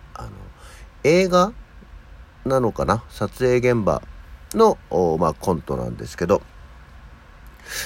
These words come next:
そこの私はプロデューサー役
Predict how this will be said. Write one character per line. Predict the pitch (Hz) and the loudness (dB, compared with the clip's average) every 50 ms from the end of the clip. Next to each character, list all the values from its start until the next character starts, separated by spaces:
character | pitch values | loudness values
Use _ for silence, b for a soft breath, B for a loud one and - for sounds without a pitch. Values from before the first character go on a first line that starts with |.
| B B B | B B B
そ | B - 165 | B -6 -4
こ | - - 175 | 0 0 0
の | 185 196 180 | 2 4 4
私 | 147 123 - 127 123 - 127 | 2 4 2 0 0 2 2
は | 101 90 | 2 2
プ | - - 139 | 2 2 4
ロ | 170 208 | 4 4
デ | 190 214 | 4 4
ュ | 202 | 2
ー | 196 180 | 2 2
サ | - 170 160 | 0 2 2
ー | 147 | 4
役 | 143 131 120 123 - 107 101 90 | 4 2 0 0 -4 -4 -4 -4